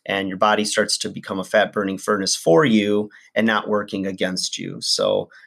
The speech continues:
you know, count the cost of your habits and if it's really worth it to you, and, um, you know, go from there. So, guys, five nothing hundred nothing dot com.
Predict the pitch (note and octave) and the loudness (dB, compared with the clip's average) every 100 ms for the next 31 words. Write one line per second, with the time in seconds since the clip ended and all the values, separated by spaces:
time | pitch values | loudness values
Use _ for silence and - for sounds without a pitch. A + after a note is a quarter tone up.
0 | _ _ - G2 C#3+ D#3 E3+ - C#3+ C#3 | _ _ -6 -2 0 0 -2 2 2 2
1 | C3+ B2 B2+ A#2+ A#2 A2+ - G2+ G2 - | 0 2 4 4 4 2 2 -2 -8 -12
2 | - A#2 A#2 A2+ A2 A2+ G#2+ G#2+ - G#2+ | -10 -2 0 0 0 0 -2 -6 -2 0
3 | G#2 G#2 G#2+ _ _ _ - G2 F#2+ F#2+ | 0 -4 -8 _ _ _ -4 0 0 2
4 | F#2+ F#2 F2+ F2+ F#2 - G2 F#2 F#2 F#2+ | 4 6 6 2 -2 -8 -6 -4 0 -2
5 | - F#2 F2 E2+ - F2+ F#2 - A#2 B2 | -2 -4 -4 -4 0 2 2 2 2 2
6 | A#2 - _ _ A2+ A2 G#2+ A2+ - A#2 | 0 -2 _ _ 4 4 0 -10 -4 -2
7 | A2+ - A2 G#2+ B2 A#2+ B2 B2 A#2+ - | -2 -2 -4 -2 -2 -2 -2 0 -2 -2
8 | G#2 G#2 F2+ - C3+ C#3 C3+ C#3 | 0 2 2 0 2 4 4 0